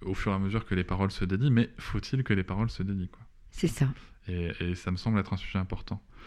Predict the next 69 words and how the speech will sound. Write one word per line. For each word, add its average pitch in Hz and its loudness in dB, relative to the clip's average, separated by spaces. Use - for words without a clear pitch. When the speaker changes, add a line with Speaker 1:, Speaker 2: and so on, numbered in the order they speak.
Speaker 1:
Comment 147 2
ça 143 4
s'est 127 4
passé 107 4
à 107 6
l'école 107 4
pour, 95 0
euh, 87 2
pour - -6
ta 95 -6
fille, 101 -4
pour - -2
le 90 0
coup ? 101 -4
Speaker 2:
Eh 185 10
ben 185 10
alors, 180 6
bien, 175 10
puisque 175 2
du 156 2
coup, - -8
comme 202 8
elle 196 8
n'a 170 8
pas 156 6
eu, 156 6
elle 147 4
n'a 135 4
pas 147 2
encore 147 4
eu 143 6
ses - 2
règles, 180 10
Speaker 1:
Eh - 6
oui. 151 6
Speaker 2:
donc 143 6
voilà, 131 6
elle 143 4
était 139 6
juste... 175 4
Ce - -8
qui 180 8
a 175 6
commencé 208 4
à - 8
la 190 8
gêner, 165 8
par 165 2
contre, 180 4
bah, 143 4
c'est - 0
l'arrivée 143 6
de 131 0
tout - -8
ce - -6
qui - -10
est 135 0
poils, 180 6
en 139 0
fait, - -2
au - 0
niveau 143 2
des 139 2
bras, 143 6
euh, 139 2
donc 139 4
Speaker 1:
Ouais. 139 4
Speaker 2:
des 143 6
aisselles. 160 6